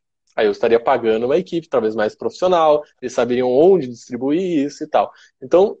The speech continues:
né, é, essa é a ideia também no meio digital. Né? A gente tem essas ferramentas pra trabalhar de maneira orgânica, e o Instagram é uma delas, né? Redes sociais são, são ferramentas muito, muito, ah, importantes pra gente fa-, pra gente fazer isso,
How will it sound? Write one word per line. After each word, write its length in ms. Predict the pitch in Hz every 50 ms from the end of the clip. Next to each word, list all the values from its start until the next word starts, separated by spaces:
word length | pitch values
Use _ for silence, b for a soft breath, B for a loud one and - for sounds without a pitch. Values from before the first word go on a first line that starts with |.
| _ _
né, 280 | - 156 147 156 - -
é, 320 | - - - - - 139
essa 280 | 151 170 180 - - 208
é 40 | 190
a 40 |
ideia 300 | 170 156 147 143 170 175
também 320 | - - 151 139 139 147 160
no 140 | 170 170 160
meio 200 | 156 147 151 151
digital. 500 | 139 135 190 196 - 156 120 - - _ _ _ _ _ _ _ _ -
Né? 80 | - 110
A 60 | 107
gente 180 | 120 117 -
tem 240 | - - 135 160 180
essas 300 | 170 151 - 143 131 -
ferramentas 480 | - 147 143 135 127 127 123 123 127 -
pra 100 | - -
trabalhar 380 | - 127 120 123 120 120 120
de 80 | 123 127
maneira 280 | 123 120 117 117 117 123
orgânica, 560 | 127 135 131 131 131 143 165 190 - 220 180
e 80 | 131
o 40 | 127
Instagram 500 | 127 - - 131 117 120 123 127 127 127 - -
é 120 | - 120
uma 180 | 113 113 110 107
delas, 320 | 104 104 120 175 190 139
né? 80 | 127 117
Redes 180 | 117 120 117
sociais 380 | - 120 - - - 110 107 -
são, 280 | - - 113 113 110 - _ _ _ _ _
são 200 | - - 127 131
ferramentas 640 | - 135 120 120 120 117 120 127 135 123 113 113 -
muito, 340 | 131 120 127 147 - - 151 135 131 127 127
muito, 600 | 127 113 117 127 - - 139 127 120 110 107 - b b b b b b -
ah, 140 | 123 120 117
importantes 500 | 117 120 135 123 123 - 120 151 165 -
pra 100 | - 131
gente 140 | 143 131 -
fa-, 200 | - 139 139 - _ _ _
pra 100 | - 120
gente 160 | 110 131 -
fazer 220 | - 147 156 175
isso, 280 | 160 175 180 - 262 -